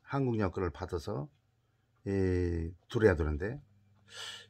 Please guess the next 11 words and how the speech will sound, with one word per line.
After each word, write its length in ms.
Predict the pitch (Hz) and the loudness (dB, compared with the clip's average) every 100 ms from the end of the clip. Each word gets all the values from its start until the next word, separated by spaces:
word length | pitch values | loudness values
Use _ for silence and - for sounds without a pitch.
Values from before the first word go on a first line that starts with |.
| - | -2
이걸 680 | 135 156 165 151 139 135 120 | 2 6 8 8 8 4 2
대사관에 540 | 117 131 135 151 139 | 2 4 6 8 8
가서 340 | 123 120 117 135 | 6 2 2 6
옮겨야 420 | 104 120 117 113 | 8 8 8 8
되냐, 280 | 107 104 95 | 8 4 4
그렇지 280 | 127 117 117 | 2 2 2
않으면 200 | 110 95 | 2 4
그냥 240 | 113 95 | 4 4
어떻게 240 | 95 107 | 4 2
하냐, 360 | 101 104 113 73 - _ _ _ _ _ | 4 6 6 4 -4 _ _ _ _ _
그랬더니 580 | 92 87 87 110 110 | -8 -6 -2 2 2